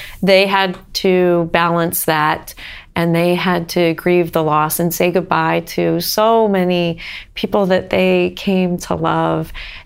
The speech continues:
and, and still be there for my mom if she was yelling for them, you know, from down the hallway. Um,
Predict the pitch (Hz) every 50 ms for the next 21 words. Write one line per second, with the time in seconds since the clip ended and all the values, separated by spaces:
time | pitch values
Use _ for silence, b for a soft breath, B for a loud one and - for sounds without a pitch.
0 | - - 170 165 165 165 165 165 165 160 165 - - 190 190 185 - - - 196
1 | 190 185 170 170 190 180 180 185 170 175 175 170 170 160 160 - - 170 180 170
2 | 170 175 190 214 208 185 175 165 170 175 - - - 175 170 170 180 165 175 180
3 | 175 180 175 170 165 - - 165 165 160 160 160 160 160 160 156 156 190 - -
4 | 185 180 160 156 170 165 - 175 165 160 156 160 151 156 156 160 - - 185 170
5 | 185 - - - 76 - 190 B B B B B B B B B B B B -
6 | 165 165 160 160 160 160 160 156 156